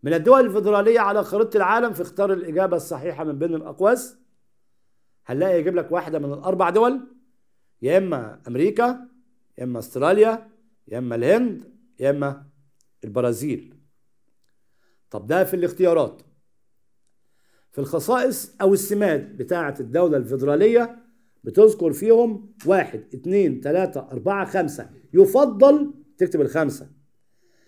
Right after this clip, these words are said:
على فكرة ما ينفعش إن نكتب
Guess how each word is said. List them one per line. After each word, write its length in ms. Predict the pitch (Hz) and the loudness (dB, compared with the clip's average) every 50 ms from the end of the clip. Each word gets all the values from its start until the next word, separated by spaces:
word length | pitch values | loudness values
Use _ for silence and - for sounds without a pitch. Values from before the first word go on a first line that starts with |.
| _ _ _ _ _ _ | _ _ _ _ _ _
على 180 | - 147 160 | -2 0 0
فكرة 320 | 151 - 262 262 254 226 226 | 4 4 4 4 4 2 2
ما 100 | 208 214 | 2 2
ينفعش 540 | 220 214 196 202 240 277 285 269 240 - 254 | 2 0 0 0 -2 0 0 -2 -2 -2 -2
إن 480 | 262 262 262 233 - - 190 175 170 | -2 -2 0 0 -2 -2 -2 -4 -2
نكتب 640 | 185 240 254 254 - - 247 220 196 165 - - | 0 0 -2 -2 2 2 2 2 2 -2 -10 -14